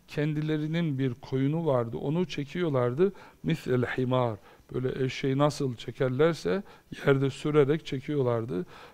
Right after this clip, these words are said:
فَقَالَ لَهُمْ رَسُولُ اللّٰهِ sallallahu aleyhi ve sellem, "لَوْ أَخَذْتُمْ إِهَابَهَا." Bu koyunun, buyurdu ki, derisini soyup alsaydınız ya,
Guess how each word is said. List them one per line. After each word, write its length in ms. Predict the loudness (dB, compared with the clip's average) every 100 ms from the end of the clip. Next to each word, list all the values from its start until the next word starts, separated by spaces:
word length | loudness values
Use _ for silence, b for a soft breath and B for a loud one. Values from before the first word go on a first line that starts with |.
| -2
فَقَالَ 420 | 0 6 6 6
لَهُمْ 480 | 2 2 0 0 0
رَسُولُ 260 | -2 -4
اللّٰهِ 420 | -2 4 6 6 4
sallallahu 640 | 0 0 2 4 2 2
aleyhi 180 | -2 -4
ve 80 |
sellem, 420 | -4 -4 -2 -2 -4 B B B
"لَوْ 360 | 0 2 2 -2
أَخَذْتُمْ 840 | -2 0 0 0 -2 -2 0 0 0
إِهَابَهَا." 800 | -2 2 0 0 -4 -6 -8 -10 B B B -8
Bu 180 | -8 -6
koyunun, 680 | -2 0 2 2 0 -2 -6 B B B -2
buyurdu 380 | 0 0 -2
ki, 180 | -6 -8 -8 0
derisini 580 | 2 2 0 -2 -2 -2
soyup 440 | -2 0 0 0
alsaydınız 920 | 2 2 4 2 4 0 0 0 0
ya, 300 | 0 0 0